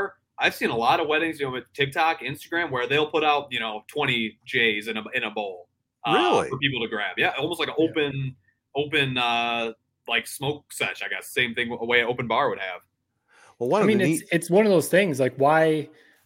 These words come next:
Speaker 3: why shouldn't it be like that? You know, why is there still this, such a negative stigma around smoking marijuana? It's because of those twenty, thirty years where it was talked about as, like, a gateway drug, and, you know, you're a stoner, you know, whatever, you're a pothead if you smoke.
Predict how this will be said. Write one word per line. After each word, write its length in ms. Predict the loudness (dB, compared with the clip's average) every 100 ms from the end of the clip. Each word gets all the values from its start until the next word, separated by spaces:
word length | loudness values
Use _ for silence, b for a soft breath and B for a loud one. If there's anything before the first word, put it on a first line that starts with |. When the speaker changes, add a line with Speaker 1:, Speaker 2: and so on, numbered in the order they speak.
| _
Speaker 3:
why 300 | -2 2 2
shouldn't 440 | 0 0 2 2
it 160 | -2 -2
be 220 | 2 4
like 240 | 4 0 -4
that? 320 | -6 -6 -10 -2
You 80 |
know, 100 | 0
why 280 | 2 4 4
is 120 | 2
there 140 | 2 0
still 280 | 2 2 4
this, 220 | 2 -2
such 220 | -4 -2
a 40 |
negative 440 | -2 -2 0 0 -2
stigma 400 | -2 -2 0 -4
around 680 | -4 -6 -4 -4 -6 -10 -18
smoking 520 | -14 -10 -4 -4 -2 -2
marijuana? 560 | -2 -2 -4 -4 -4
It's 100 | -6
because 380 | -6 0 0 2
of 200 | -2 -2 B B B B _ _
those 380 | 2 4 4 0 -12
twenty, 340 | 0 0 2
thirty 300 | 2 4 4
years 460 | 4 2 4 2 2
where 240 | 0 2
it 40 | 2
was 260 | 0 -4 -10 _
talked 280 | -8 -8 -8
about 180 | -12 -8
as, 140 | -4 -4
like, 140 | -4
a 40 |
gateway 480 | -2 -2 -2 0 -2
drug, 440 | 0 0 0 0 -6
and, 140 | -8
you 120 | -6
know, 60 | -4
you're 180 | -4 -4
a 60 |
stoner, 840 | -6 -2 -2 -2 -2 -4 -6 -6 -4
you 80 |
know, 80 | -4
whatever, 380 | -4 0 0 0
you're 140 | -6
a 40 | -6
pothead 420 | -8 -2 -2 -2
if 140 | -6
you 80 | -10
smoke. 380 | -6 -2 -2